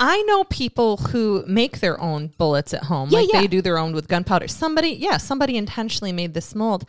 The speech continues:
Speaker 1: But can I just add some of these comments?
Speaker 2: Please.
Speaker 1: And I won't
Speaker 2: I hope
Speaker 1: call out our
Speaker 2: No,
Speaker 1: individual
Speaker 2: but
Speaker 1: Patreons,
Speaker 2: I
Speaker 1: even though
Speaker 2: hope
Speaker 1: I
Speaker 2: to
Speaker 1: think
Speaker 2: do
Speaker 1: some
Speaker 2: that.
Speaker 1: would love it.
Speaker 2: Yes.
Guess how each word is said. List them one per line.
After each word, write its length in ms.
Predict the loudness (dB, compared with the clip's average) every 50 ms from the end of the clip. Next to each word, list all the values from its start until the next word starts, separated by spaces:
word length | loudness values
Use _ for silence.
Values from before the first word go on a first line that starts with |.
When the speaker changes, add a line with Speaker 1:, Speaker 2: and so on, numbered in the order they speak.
| -18 -20 -20 -20 -20 _ _ _ -2
Speaker 1:
But 160 | -2 -2 -2
can 200 | -2 -4 -2 -2
I 140 | -2 -2 -4
just 360 | -2 -2 -2 -2 -2 -4 -8 -10 -6
add 400 | -4 -2 0 0 0 -2 -2 -4 -8
some 300 | -10 -6 -4 -4 -2 -2
of 100 | -4 -4
these 220 | -6 -6 -6 -6 -8
comments? 560 | -6 -2 -2 -2 -2 -2 -4 -4 -4 -4 -2
Speaker 2:
Please. 380 | -2 -2 -2 -4 -4 -8 -8 -4
Speaker 1:
And 120 | -2 0 2
I 100 | 2 2
won't 480 | 2 4 4 6 6 6 4 2 0
Speaker 2:
I 40 | 2
hope 100 | 4 6
Speaker 1:
call 260 | 6 6 6 6 4 4
out 280 | 4 6 6 6 4 4 4
our 140 | 2 4 4
Speaker 2:
No, 160 | 4 4 4
Speaker 1:
individual 360 | 4 4 4 2 4 4 2
Speaker 2:
but 60 | 2 2
Speaker 1:
Patreons, 420 | 2 0 0 0 -2 -2 0 2
Speaker 2:
I 100 | 2 2 2
Speaker 1:
even 240 | 2 2 4 4 6
though 120 | 6 6
Speaker 2:
hope 40 | 6
Speaker 1:
I 60 | 4
Speaker 2:
to 60 | 4
Speaker 1:
think 160 | 2 2 0 2
Speaker 2:
do 80 | 2
Speaker 1:
some 160 | 4 4 6 6
Speaker 2:
that. 80 | 6
Speaker 1:
would 100 | 4 4
love 240 | 4 4 4 4 4
it. 240 | 4 2 2 0 -4 -16 -14 -8
Speaker 2:
Yes. 220 | -6 -6 -6 -6